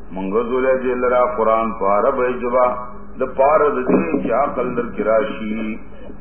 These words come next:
ما قرآن دې لرا لېږلی دی چې ستا عقل جوړ شي، او تمیز در کې راشي۔ د تمیز کتاب دی قرآن۔ او یقیناً دا کتاب په لوح محفوظ کې دی، مونږ سره ډېر اوچت دی او د حکمت والا دی۔ وَإِنَّهُ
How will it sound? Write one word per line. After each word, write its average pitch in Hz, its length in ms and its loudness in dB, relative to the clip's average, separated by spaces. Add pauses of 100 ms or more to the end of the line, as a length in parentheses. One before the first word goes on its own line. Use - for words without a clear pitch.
(100)
ما 156 280 0
قرآن 175 340 2
دې 196 160 6
لرا 226 240 6
لېږلی 165 500 0
دی 135 160 0
چې 117 240 -10
ستا 151 100 0 (140)
عقل 165 240 -6
جوړ 120 200 -8 (160)
شي، - 120 -12 (560)
او - 180 -2
تمیز 180 460 2
در 180 120 2
کې 143 160 -4
راشي۔ 120 460 0
د - 100 -8
تمیز 190 320 4 (120)
کتاب 147 420 0
دی 117 100 2 (100)
قرآن۔ 107 420 -2 (760)
او 98 200 4
یقیناً 123 500 -2
دا 135 200 6 (680)
کتاب 127 460 0
په 127 80 -4
لوح 120 260 0
محفوظ 113 420 -4
کې 107 220 -10
دی، 110 260 0 (420)
مونږ 98 260 -6
سره 135 220 2
ډېر 131 220 -4
اوچت 123 420 -4
دی 120 80 0
او 120 100 2
د 107 100 -2
حکمت 113 460 -2
والا 110 340 4
دی۔ 113 200 2 (640)
وَإِنَّهُ 196 500 6